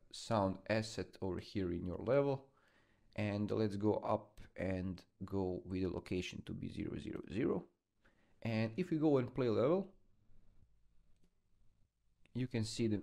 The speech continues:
you, you can see, you can hear the music. If you want to, uh, loop that music, make sure to double click on your music asset. Let me just bring it over here.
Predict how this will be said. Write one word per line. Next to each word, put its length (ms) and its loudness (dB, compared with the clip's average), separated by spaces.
you, 240 0
you 160 0
can 220 2
see, 160 -6
you 140 0
can 140 -2
hear 240 0
the 100 2
music. 360 -2
If 240 0
you 80 8
want 360 6
to, 380 2
uh, 280 6
loop 400 4
that 240 0
music, 400 2
make 160 -4
sure 220 2
to 180 -2
double 300 6
click 320 -2
on 140 0
your 240 2
music 560 -2
asset. 400 -6
Let 120 -8
me 60 -8
just 260 -8
bring 220 -6
it 180 -10
over 220 -8
here. 360 -4